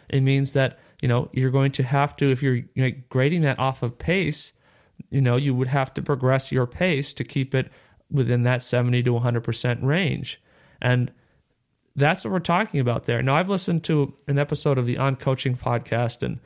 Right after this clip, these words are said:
I know I've been referencing that a lot, but I'm referencing it 'cause I really enjoy the podcast, and I think they say and talk about this stuff in general in really interesting and engaged and informed ways.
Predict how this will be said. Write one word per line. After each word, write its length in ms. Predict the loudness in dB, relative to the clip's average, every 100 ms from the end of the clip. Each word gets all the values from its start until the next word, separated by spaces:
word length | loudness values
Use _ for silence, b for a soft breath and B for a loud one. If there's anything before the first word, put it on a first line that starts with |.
| B B B B
I 180 | -6 -6 -4
know 200 | 0 2
I've 140 | 2
been 140 | 0 0
referencing 520 | -2 -2 -2 0 0
that 180 | -2 -2
a 80 | -2
lot, 300 | 0 -2 -2
but 240 | -4 -4 -6
I'm 260 | -4 -4 -6 -6
referencing 520 | -2 0 0 -2 -2
it 120 | -2 -2
'cause 200 | -2 0
I 40 |
really 380 | 2 2 2 0
enjoy 340 | -2 0 0 0
the 100 | -2
podcast, 640 | -4 -4 -2 -2 -2 -4
and 80 | -4
I 60 |
think 200 | -2 -2
they 120 | -2 -2
say 380 | 0 0 0 -4 b b b _
and 140 | -4 -2
talk 220 | -2 -2
about 260 | -2 -2 -2
this 120 | -2
stuff 320 | -2 -2 -4 _
in 180 | -8 -4
general 640 | 0 0 2 2 2 -2 b b b _
in 140 | -2 2
really 260 | 4 2
interesting 580 | 2 -2 -2 -2 0 0
and 120 | 0
engaged 480 | 0 0 0 0 0
and 100 | -2
informed 440 | -2 -2 -2 -2
ways. 460 | -2 0 0 -2 -8